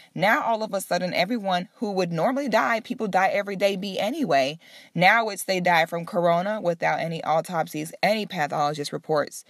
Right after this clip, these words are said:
You know, now we're shutting things down. You know, people are refusing to go see their loved ones. Now it's, "Oh, you'll have no symptoms and still carry it." And it's just like, come on. Come on. If that's the case, we have to do this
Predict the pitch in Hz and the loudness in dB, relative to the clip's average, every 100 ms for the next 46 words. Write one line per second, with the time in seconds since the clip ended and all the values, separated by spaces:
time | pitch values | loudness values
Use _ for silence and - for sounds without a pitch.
0 | - - - - 170 165 147 151 185 202 | -20 -20 -20 -10 -4 0 0 2 2 2
1 | 160 147 - - - 226 220 208 - 196 | 0 -2 -6 -8 0 4 4 0 -6 -4
2 | 180 165 175 175 170 170 170 - 170 156 | -2 2 4 4 4 2 0 -6 -4 -2
3 | 127 - 202 190 170 147 151 - 180 180 | -2 -4 -6 2 4 4 0 -8 -6 -4
4 | 175 170 113 107 - 156 160 185 - 180 | -4 -2 -4 -4 -12 2 2 2 -4 -2
5 | 156 139 151 170 170 170 165 160 160 160 | -2 2 2 2 0 -2 0 0 -2 -6
6 | - - - - 151 175 170 165 175 - | -12 -20 -18 -2 2 6 6 4 0 2
7 | 185 185 175 175 190 190 180 180 165 180 | 4 4 2 0 0 2 0 0 -2 -2
8 | 175 175 180 170 131 143 151 131 175 - | -4 -2 -2 -2 -4 -4 -2 -2 -2 -2
9 | 208 202 190 190 180 220 285 - 180 - | 2 2 2 0 0 -2 -4 -2 -4 0
10 | 165 143 - 208 170 - 185 208 214 196 | 2 2 -2 -2 -2 -4 -6 -2 0 2
11 | 160 127 101 - _ _ _ _ _ _ | 2 2 -4 -12 _ _ _ _ _ _
12 | _ _ - 320 320 - 262 320 277 - | _ _ -4 0 0 0 2 2 0 4
13 | 254 339 294 - 294 285 - 269 339 311 | 4 4 -2 -2 0 0 -2 0 0 0
14 | 226 208 254 269 - | -2 0 0 0 2